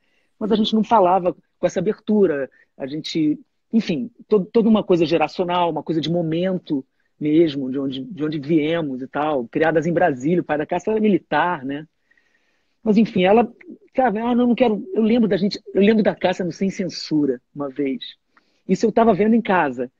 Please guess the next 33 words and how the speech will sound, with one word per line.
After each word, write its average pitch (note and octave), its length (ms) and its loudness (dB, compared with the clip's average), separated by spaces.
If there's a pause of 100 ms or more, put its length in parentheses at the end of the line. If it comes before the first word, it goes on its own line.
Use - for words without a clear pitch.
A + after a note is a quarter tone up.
(300)
Que F#3+ 80 0
aí, A3+ 320 4 (180)
quando A3 200 2
começou B3 460 4
o A3+ 60 0
Sem A3 120 -2
Censura, F#3+ 260 -2
que - 80 -8 (240)
foram C4+ 240 6
falar E3+ 240 0
com D#3+ 120 -10
ela, F3 220 0 (140)
ela F3+ 160 -2
disse - 160 -20
pra, D#3+ 220 -6
pra - 180 -6
Leda, D3 360 0 (1300)
"Vamos C4+ 220 4
pra G3+ 120 4
música?" D3+ 560 0 (300)
Não, G#3 140 -6
não, C4 340 -6
não B3 140 0
queria A#3+ 280 4
ir A3 60 0
pra G3+ 120 0
entrevista. C3+ 520 -4 (260)
Não, G#3 140 -2
não G#3+ 140 0
quero C4 180 4
falar. C3 240 -4 (180)
<laughs> - 220 -6 (300)
Entendeu? E3+ 400 2